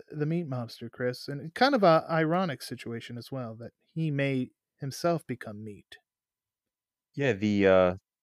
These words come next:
Speaker 2: that last bit of meat that comes out of the machine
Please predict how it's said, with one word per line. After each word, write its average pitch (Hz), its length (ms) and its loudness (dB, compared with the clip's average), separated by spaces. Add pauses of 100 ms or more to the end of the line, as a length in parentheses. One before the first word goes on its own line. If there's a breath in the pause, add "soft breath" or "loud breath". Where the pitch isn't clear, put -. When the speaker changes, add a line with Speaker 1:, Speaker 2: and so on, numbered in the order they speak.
(180)
Speaker 2:
that 113 220 8
last 120 420 2
bit 120 140 8
of 110 80 6
meat 120 220 0
that 95 100 -4
comes 110 260 4
out 107 220 8
of 98 60 -8
the 98 80 0
machine 101 580 2